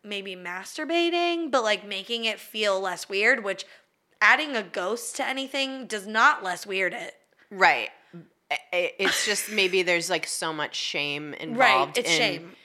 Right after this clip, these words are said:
Speaker 1: It's the
Speaker 2: and
Speaker 1: shame game.
Speaker 2: Yeah, and it's like, you couldn't possibly be giving yourself any kind of pleasure. Like, you
Speaker 1: Yeah.
Speaker 2: have to have, like, some other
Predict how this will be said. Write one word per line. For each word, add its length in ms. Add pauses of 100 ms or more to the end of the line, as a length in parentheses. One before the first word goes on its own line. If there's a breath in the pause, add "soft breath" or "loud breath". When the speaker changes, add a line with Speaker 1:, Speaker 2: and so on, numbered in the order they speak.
(240 loud breath)
Speaker 1:
It's 100
the 60
Speaker 2:
and 80
Speaker 1:
shame 300
game. 260
Speaker 2:
Yeah, 240
and 80
it's 160
like, 160 (300)
you 160
couldn't 320
possibly 880 (460)
be 400
giving 340
yourself 640 (560)
any 220
kind 160
of 120
pleasure. 460
Like, 220
you 100
Speaker 1:
Yeah. 120
Speaker 2:
have 220
to 100
have, 240
like, 160
some 240 (100)
other 460